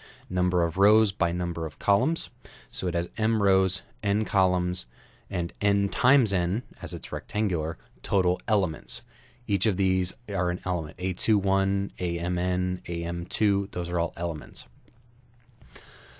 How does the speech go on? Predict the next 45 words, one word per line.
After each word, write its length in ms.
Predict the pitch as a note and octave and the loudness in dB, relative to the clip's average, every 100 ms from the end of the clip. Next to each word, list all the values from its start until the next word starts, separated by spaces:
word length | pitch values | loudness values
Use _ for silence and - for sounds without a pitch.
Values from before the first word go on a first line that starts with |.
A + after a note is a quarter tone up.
| - | -10
So 180 | - G#2+ - | -2 -2 4
all 200 | B2 C3+ | 8 8
of 60 | B2+ | 8
these 200 | A2+ - | 4 4
elements 640 | B2 C#3+ G#2+ A#2+ D3+ - - - - | 4 6 6 4 2 0 -4 -14 -4
are 140 | F#2+ F#2 | 0 4
going 240 | G2+ G#2 | 4 4
to, 140 | - | 2
in 160 | G2+ F#2+ | 0 2
general, 440 | G2+ G#2 G2 F#2 | 2 4 4 4
be 380 | F#2 F#2+ F2+ F2+ | 2 0 0 0
complex 720 | - G#2+ F#2+ F2+ G2 F2+ - | -2 0 0 0 0 0 -2
numbers. 540 | F#2+ F#2 E2+ E2 A#2+ - - - - - - | 0 0 2 0 -2 -6 -14 -20 -20 -20 -10
They, 280 | F#2 F#2 - | 0 0 0
we 140 | G#2+ G2 | -2 2
could 240 | G#2+ F#2 | 4 4
have 160 | F#2 F2+ | 4 4
a 60 | |
matrix 420 | F2+ F2+ F2+ - | 4 2 -2 -4
of 140 | F#2 F2 | -4 -2
real 180 | F#2 F#2 | 0 0
numbers, 480 | F#2 F#2 A#2+ B2+ | 0 0 -2 -2
we 80 | F2+ | -6
could 160 | - E2+ | -6 -4
have 140 | E2 | -2
a 40 | F2+ | 0
matrix 400 | F2 - F#2+ - | -2 -2 -4 -2
of 160 | G2 | 2
all 160 | G2+ G2+ | 4 4
imaginary 520 | B2 C#3 G2+ F#2+ F2 | 2 0 0 -2 -2
numbers, 340 | E2+ D#2+ - | -6 -8 -10
but 180 | - F2+ | -6 -4
in 140 | F2+ F#2 | -2 2
general 380 | A2 G#2 F#2+ | 4 4 4
they're 160 | F#2+ F#2 | 4 4
allowed 420 | F2+ G2+ F#2+ F#2 | 4 4 4 0
to 80 | - | -6
be 140 | F2 | -8
complex, 760 | - F2 D#2+ - D2+ G2+ - - - - - - - - - | -4 -6 -6 -6 -6 -6 -8 -10 -16 -20 -20 -20 -20 -20 -12
have 300 | F2 F2 E2 | -4 -4 -2
both 220 | F2+ D#2+ | -2 -2
real 300 | F2 F2+ E2+ | -2 0 0
and 100 | E2+ | 0
imaginary 460 | E2 E2 - F2 E2 | -2 -4 -4 -6 -6
components. 600 | F2+ E2 E2 F2 C3 | -8 -4 -4 -4 -6